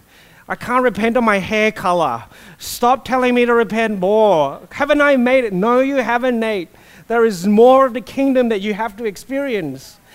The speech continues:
There is more that you haven't seen. And when, when God is bringing things to mind and convicting you of sin,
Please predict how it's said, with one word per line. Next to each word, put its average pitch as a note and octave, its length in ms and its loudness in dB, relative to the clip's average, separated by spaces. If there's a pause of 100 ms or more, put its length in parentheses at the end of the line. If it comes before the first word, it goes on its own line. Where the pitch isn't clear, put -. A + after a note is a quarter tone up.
(200)
There A3 180 2
is G3+ 160 -2
more C4+ 380 8
that C4 160 -2
you B3 100 -4
haven't A#3+ 300 -4
seen. A#3 560 -4 (360)
And A#3+ 140 -2
when, B3 120 -2
when G#3 260 -2
God C#4+ 400 0
is B3 160 -6
bringing C4 400 -2
things C4 280 -2
to A#3+ 120 -2
mind A3 260 0
and A3 120 -2
convicting A#3 500 -4
you A#3+ 180 -2
of G3+ 100 -4
sin, A#3 360 -2